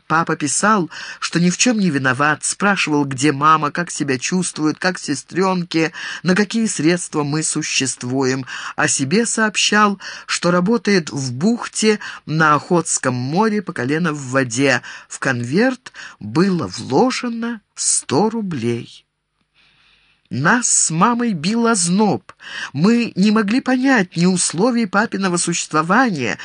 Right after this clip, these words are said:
ни состояния его здоровья, ни происхождения денег. Бросились к приехавшему с вопросами: «Как? Что? Где?» Он срезал поток вопросов неожиданным. «Я не знаю вашего мужа и отца, я никогда его не видел».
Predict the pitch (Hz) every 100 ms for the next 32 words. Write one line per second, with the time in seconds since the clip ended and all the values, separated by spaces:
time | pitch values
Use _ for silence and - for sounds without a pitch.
0 | - - 143 208 220 208 226 220 254 240
1 | 233 220 214 165 190 208 262 170 139 160
2 | 185 214 214 208 208 170 262 240 240 180
3 | 123 220 269 175 123 - - - - 160
4 | 202 262 - 226 233 - - - - -
5 | - 214 220 233 214 - 214 233 220 240
6 | 247 208 - 156 165 262 233 175 - 277
7 | 226 170 170 262 254 131 - - - _
8 | _ _ 156 143 139 - - 147 156 123
9 | 113 120 117 - 123 139 123 123 113 143
10 | 143 139 - 131 123 123 120 120 113 110
11 | 107 107 - - - _ _ _ - -
12 | - 240 240 233 240 214 269 220 110 107
13 | 101 - 107 107 107 98 110 98 104 -
14 | - 107 95 113 143 170 185 226 226 214
15 | 160 160 180 190 147 98 90 57